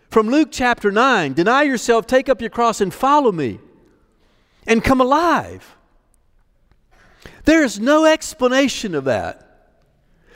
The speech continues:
apart from the fact that that word that was preached and sown in my heart is alive.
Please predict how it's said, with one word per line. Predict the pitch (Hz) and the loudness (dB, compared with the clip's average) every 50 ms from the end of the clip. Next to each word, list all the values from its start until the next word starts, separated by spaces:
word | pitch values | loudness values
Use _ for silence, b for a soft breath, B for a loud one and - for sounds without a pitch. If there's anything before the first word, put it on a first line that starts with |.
| b b | b b
apart | 208 180 - - - 262 285 285 277 269 - | -2 -2 -2 -2 0 2 2 2 2 0 -4
from | 208 196 | -8 -6
the | 190 202 | -6 -6
fact | - 233 233 247 262 - - 190 | -4 -2 -2 -2 -2 -2 -4 -6
that | 170 156 | -6 -2
that | 196 240 262 269 220 - 170 | 0 0 0 0 -2 -6 -4
word | 175 247 294 302 277 220 165 139 139 156 175 - b b b | 0 2 2 4 4 2 2 0 -6 -8 -10 -14 b b b
that | b 208 208 220 | b 0 0 0
was | 208 180 - - | -2 -4 -4 -6
preached | - - - - - 262 180 147 - - - - - b b b | -8 -2 0 2 2 2 0 -4 -10 -16 -16 -18 -20 b b b
and | 185 180 - | -4 -4 -4
sown | - - 269 277 302 285 247 | -2 0 2 2 2 2 0
in | 214 190 | -2 -2
my | 190 190 180 160 | -2 -2 -2 0
heart | 165 254 277 269 226 202 - B B B B | 0 2 2 2 2 0 -2 B B B B
is | - 226 226 | -2 0 0
alive. | 269 269 285 311 311 320 285 214 120 80 78 82 - - - | 2 2 2 2 2 2 0 0 -2 -4 -10 -14 -18 -20 -20